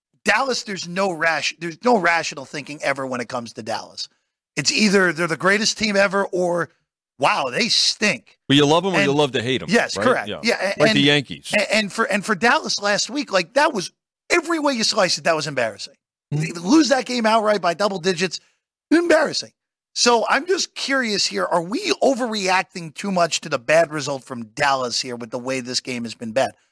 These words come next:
Speaker 1: I'm not saying New England isn't gonna cover this game even at six,
Speaker 2: Mm-hmm.
Speaker 1: but I'm just curious if this is a little too aggressive against Dallas, even with the offensive line injury to Smith, who won't play today.
Speaker 2: Well, but, but also take into account that this is a one twenty-five Pacific start. So
Speaker 1: Everyone
Speaker 2: what,
Speaker 1: be betting
Speaker 2: what,
Speaker 1: it.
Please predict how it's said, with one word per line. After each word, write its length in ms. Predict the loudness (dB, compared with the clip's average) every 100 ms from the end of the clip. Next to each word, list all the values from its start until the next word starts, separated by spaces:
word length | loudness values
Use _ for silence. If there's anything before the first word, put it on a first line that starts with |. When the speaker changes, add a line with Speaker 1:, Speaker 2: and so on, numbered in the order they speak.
| _ _
Speaker 1:
I'm 80 | 0
not 120 | 0
saying 180 | 0 0
New 140 | 2 2
England 220 | 2 0
isn't 120 | 0
gonna 120 | -4 -2
cover 260 | -2 -2
this 180 | -8 -8
game 200 | -8 -10
even 180 | -10 -10
at 100 | -8
six, 460 | -6 -4 -4 -6 -8
Speaker 2:
Mm-hmm. 240 | -6 -6 -8 _
Speaker 1:
but 120 | 0
I'm 140 | 0 0
just 200 | -4 -6
curious 400 | -4 -4 -4 -6
if 120 | -6
this 200 | -4 -2
is 120 | -4
a 40 | -6
little 380 | -4 -2 -2 -2
too 200 | -4 -4
aggressive 520 | 0 0 0 -2 -6 _ _ _ _ _ _ -6
against 600 | -4 0 2 2 0 0
Dallas, 440 | 2 2 0 -6 -4
even 280 | -2 -2
with 120 | -2 -2
the 120 | 2
offensive 420 | 2 0 -8 -8 -2
line 220 | -2 -2
injury 280 | -6 -6 -6
to 100 | -4
Smith, 300 | -2 -2 -2
who 80 | -2
won't 240 | -2 -2
play 220 | -4 -4
today. 160 | -8 -2
Speaker 2:
Well, 300 | 2 2 0 _ _
but, 180 | -6 -6 _
but 120 | 2
also 320 | 2 2 -2
take 280 | -2 -2 -2
into 160 | -2 -2
account 480 | -4 -4 -4 -4 -6
that 120 | -2
this 200 | 0 0
is 100 | 0
a 40 | 0
one 220 | 2 0
twenty-five 540 | 0 0 0 0 -2 -2
Pacific 500 | -4 -2 -4 -4 -4
start. 340 | 0 0 0
So 140 | 0 2
Speaker 1:
Everyone 340 | 2 2 0
Speaker 2:
what, 60 | 0
Speaker 1:
be 80 | 0
betting 240 | 0 0
Speaker 2:
what, 120 |
Speaker 1:
it. 60 | -6